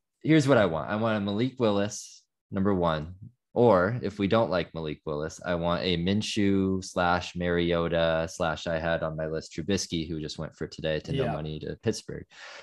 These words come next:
Speaker 1: Uh, someone like that to come in and see, like, you know, is Marcus Mariota really good, or is he a bridge quarterback for a year? We get, we go four and thirteen, we get someone from next draft.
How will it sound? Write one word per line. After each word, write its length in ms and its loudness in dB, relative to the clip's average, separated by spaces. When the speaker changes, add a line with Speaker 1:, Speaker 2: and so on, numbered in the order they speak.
Speaker 1:
Uh, 260 2
someone 340 4
like 180 4
that 300 2
to 60 -10
come 280 -4
in 200 -2
and 120 -6
see, 520 0
like, 240 -6
you 100 -4
know, 240 -4
is 180 -4
Marcus 360 0
Mariota 400 2
really 240 0
good, 260 4
or 100 6
is 120 0
he 80 -2
a 40 -2
bridge 300 -8
quarterback 460 -4
for 100 -6
a 40 -4
year? 420 -6
We 140 -4
get, 180 -6
we 160 -2
go 220 2
four 320 0
and 180 -2
thirteen, 680 -4
we 80 -8
get 180 -8
someone 340 -8
from 200 -12
next 220 -14
draft. 380 -12